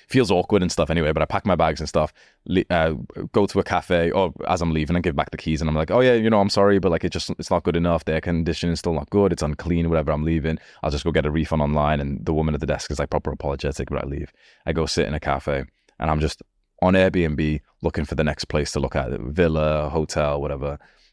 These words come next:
And I end up booking a place just for me and Scott. Again, very, very close by, close to the gym. Okay, it's gonna be awesome, masculine mode. It's just, like, a little single room for both of us. Get there,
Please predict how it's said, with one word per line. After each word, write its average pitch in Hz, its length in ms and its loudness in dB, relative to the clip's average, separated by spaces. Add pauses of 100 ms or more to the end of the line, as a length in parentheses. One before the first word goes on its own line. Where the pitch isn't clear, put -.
And 87 100 0
I 101 40 4
end 113 80 4
up 104 120 2
booking 95 200 0
a 92 60 0
place 95 340 2 (300)
just - 160 -2
for 101 80 0
me 92 120 4
and 82 80 2
Scott. - 260 0
Again, 78 280 0
very, 92 320 4
very 80 220 2
close 80 260 -2
by, 73 300 0
close 98 260 -2
to 76 60 -6
the 80 80 0
gym. 76 320 -2
Okay, 73 120 -2
it's 69 120 -4
gonna 71 140 -2
be 76 80 0
awesome, 73 380 -2
masculine 71 360 -2
mode. 73 180 0
It's 78 140 -2
just, 82 160 -4
like, 87 140 0
a 82 40 0
little 80 240 0
single 78 420 0
room 73 420 -2
for - 120 -6
both 76 260 -4
of 71 120 -4
us. - 200 -6 (720)
Get 120 220 0
there, 101 380 4